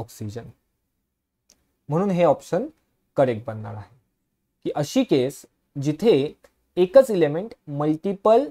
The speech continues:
अ, दोन एलिमेंट मल्टिपल कंपाऊंड बनवतात, तो झाला आपल्यासाठी law of multiple proportion. नेक्स्ट आहे आपल्याकडे physical quantities that is measured in candela. कॅन्डेलामध्ये काय मेन्शन, मेजर होतं, तर that is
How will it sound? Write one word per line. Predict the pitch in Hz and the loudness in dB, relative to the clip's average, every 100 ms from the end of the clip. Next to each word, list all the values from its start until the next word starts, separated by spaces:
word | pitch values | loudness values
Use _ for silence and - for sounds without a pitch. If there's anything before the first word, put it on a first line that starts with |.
| - _ | -10 _
अ, | 139 127 | -4 -2
दोन | 131 165 233 | 2 4 4
एलिमेंट | 196 143 143 185 | 4 2 0 -4
मल्टिपल | 160 156 190 196 220 | -2 -2 -2 0 0
कंपाऊंड | 180 147 143 135 | 0 0 0 -2
बनवतात, | 120 110 107 175 - _ _ - | -6 -10 -10 -12 -14 _ _ 0
तो | 196 | 2
झाला | 180 151 | 2 0
आपल्यासाठी | 127 - 127 120 170 202 143 147 | -2 -2 -4 -6 -8 -6 0 4
law | 170 214 220 143 | 6 4 2 0
of | 156 170 _ - 143 | 2 0 _ -12 -6
multiple | 151 147 160 156 160 160 165 - | -2 -2 0 0 2 0 -2 -8
proportion. | 110 - 107 - 123 113 _ _ _ _ _ _ _ _ _ _ _ 135 | -10 -10 -14 -14 -18 -18 _ _ _ _ _ _ _ _ _ _ _ -6
नेक्स्ट | 151 175 | -4 2
आहे | 160 | 2
आपल्याकडे | 170 170 160 190 - | 2 0 -2 -2 -4
physical | 165 190 226 220 | 0 4 4 4
quantities | 196 190 196 151 160 - _ _ _ | 2 0 4 4 2 -4 _ _ _
that | 156 175 | 0 2
is | 202 185 | 2 2
measured | 175 190 208 | 2 2 2
in | 220 190 | 0 -2
candela. | 147 143 135 127 151 143 120 - - | -2 0 2 6 6 6 2 -4 -8
कॅन्डेलामध्ये | 156 180 220 240 233 220 | -4 4 6 8 6 2
काय | 208 180 | 2 2
मेन्शन, | 165 156 147 147 | 2 -2 -4 -6
मेजर | 143 139 139 | -4 -2 -2
होतं, | 127 117 139 | -2 -2 -2
तर | 170 | 0
that | 175 170 | 0 0
is | 220 233 | -2 -4